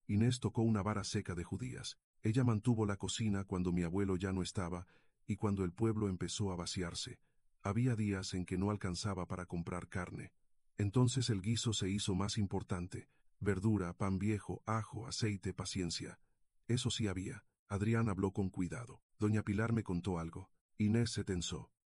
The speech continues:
Doña Pilar cuenta demasiado. No habló mal. Solo dijo que esta cocina sostuvo a mucha gente. Rosario se agachó para revisar una planta. La gente dice,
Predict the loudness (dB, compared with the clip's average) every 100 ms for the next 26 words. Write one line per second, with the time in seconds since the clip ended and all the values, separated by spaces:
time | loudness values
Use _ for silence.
0 | 0 4 4 2 2 2 2 2 2 0
1 | -2 -2 -4 -6 -12 -16 _ 2 4 4
2 | 4 2 0 -2 -10 _ _ _ _ _
3 | _ 0 2 2 0 -2 -2 -4 -2 -2
4 | 0 0 -2 0 0 2 2 2 -2 -6
5 | -8 -10 -14 _ _ -2 0 2 4 4
6 | 4 2 0 -2 0 0 0 -2 0 -2
7 | 0 0 2 0 0 -4 -6 -8 -12 -14
8 | _ _ -4 0 4 4 4 2 2 0
9 | -2